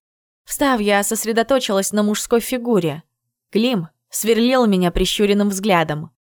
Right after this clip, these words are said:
Чтобы остановить кровь, я запрокинула голову и накрыла ладонью нижнюю половину лица.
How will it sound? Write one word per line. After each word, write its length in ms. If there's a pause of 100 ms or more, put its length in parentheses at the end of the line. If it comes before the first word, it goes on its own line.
(300)
Чтобы 320
остановить 460
кровь, 260
я 200
запрокинула 580
голову 500 (220)
и 120
накрыла 400
ладонью 500
нижнюю 400
половину 420
лица. 460